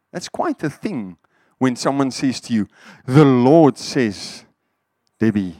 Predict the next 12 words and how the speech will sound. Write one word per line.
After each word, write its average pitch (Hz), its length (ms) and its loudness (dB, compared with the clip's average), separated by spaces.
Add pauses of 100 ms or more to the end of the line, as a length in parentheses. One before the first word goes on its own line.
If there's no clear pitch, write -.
he 98 120 -8
sees 107 400 -6
you." 82 180 -8 (960)
That's, 139 220 -12 (580)
watch 139 340 0
out. 285 420 -6 (460)
You 185 140 -2
just, 226 300 -6 (1120)
they, 180 300 0 (140)
they, 151 220 0 (100)
watch 180 440 -2
it. 302 240 0